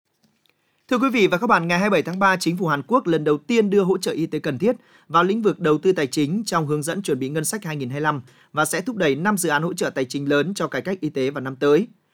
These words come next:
Các thông tin này đã được điều phối viên chung của Ủy ban Biện pháp đối phó an toàn và thiên tai Hàn Quốc, Park Min-ho, công bố trong cuộc họp báo ngày hai mươi bảy tháng ba. Ông Park Min-ho cho biết chính phủ coi chăm sóc sức khỏe là một chức năng cơ bản của quốc gia. Để đạt được mục tiêu này, chính phủ sẽ thiết lập một tài khoản tài chính đặc biệt mới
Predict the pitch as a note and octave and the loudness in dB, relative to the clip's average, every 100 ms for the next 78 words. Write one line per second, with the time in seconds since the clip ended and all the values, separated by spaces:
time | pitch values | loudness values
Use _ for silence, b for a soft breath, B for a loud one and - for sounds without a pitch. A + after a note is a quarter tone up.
0 | _ _ - B3+ C#4 A#3 A#3 G#3+ F#3+ F3+ | _ _ -4 -2 0 0 0 2 2 2
1 | G#3 G3 F3+ F3 E3+ F3+ G3+ G3+ F3+ G#3+ | 2 2 2 0 2 0 2 2 2 0
2 | F#3+ F3 D3+ C3+ D3 F3 E3+ D#3+ C3 G#3 | 0 2 2 2 0 0 0 -2 -4 -4
3 | F3 D3 D3 C#3+ D#3 D#3 C#3+ C3 C3 D#3+ | -4 -2 -2 -2 -2 0 -2 -2 -6 -6
4 | D#3 D3 B2+ B2+ A#3 b b b G3 G3 | -6 -8 -6 -2 -2 b b b -2 0
5 | F3 D#3+ D#3+ D#3 F3 D#3+ C#3+ E3 F#3+ E3 | -2 2 0 0 -2 2 4 4 0 -4
6 | D3 C3+ C3+ C#3+ C3+ E3+ D3+ D3 C3+ A#2 | -4 -4 -4 0 0 0 -4 -6 -6 -6
7 | C#3+ D#3 B2+ b b b b - G3 C4 | 2 2 2 b b b b -4 0 2
8 | B3 A3+ A3+ A3 A3 C#4+ - G3 G#3 E3 | 2 4 2 2 0 0 -2 -4 0 0
9 | - F#3 F3+ F3+ E3+ G3+ A#3+ G3+ C#3+ B2 | 2 2 2 -2 -6 -8 -8 -2 -2 -2
10 | C3+ C3+ B2+ A#3+ F#3 E3 F3+ E3+ D3 A2 | -4 -4 -6 -6 -4 -2 0 0 0 -2
11 | C3 D3 D#3 E3 C#3+ - _ _ _ _ | -6 -6 -2 0 0 -4 _ _ _ _
12 | _ _ - F#3+ G3+ F#3+ F#3 F#3+ F3+ A#3+ | _ _ -2 2 4 4 4 2 2 2
13 | G#3+ E3+ - F3 A3 D#3+ - E3 C4 A#3+ | 2 2 0 -2 2 2 2 -2 -2 -2
14 | E3 D#3+ D3+ D#3 C#3+ D3+ A#2+ C#3+ C#3 D3+ | -2 0 -2 -2 -2 -2 -2 -4 -4 -4
15 | F#3 F3+ E3 D#3 D3+ D3+ E3 | -2 -2 0 0 2 2 2